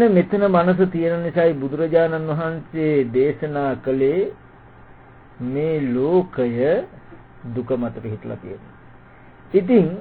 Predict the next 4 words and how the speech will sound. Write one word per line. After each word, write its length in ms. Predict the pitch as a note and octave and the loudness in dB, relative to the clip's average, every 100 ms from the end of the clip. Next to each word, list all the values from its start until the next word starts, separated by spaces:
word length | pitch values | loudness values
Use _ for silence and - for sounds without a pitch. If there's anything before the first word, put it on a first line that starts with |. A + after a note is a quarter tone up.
| - - - - - - | -12 -20 -20 -20 -18 -6
මේ 320 | E3 A#3 B3 | 0 6 6
ලෝකයට 760 | F3+ E3+ G#3 A#3 A3+ G#3+ F3 - G#3 C4 - - C3 | 6 8 8 8 8 8 6 4 0 0 -4 -14 -12
දුක 280 | A#2+ F3 F#3 A#3 | -4 -2 6 8
නැතුව 460 | G#3+ D#3 D3+ - A3 | 8 6 2 0 6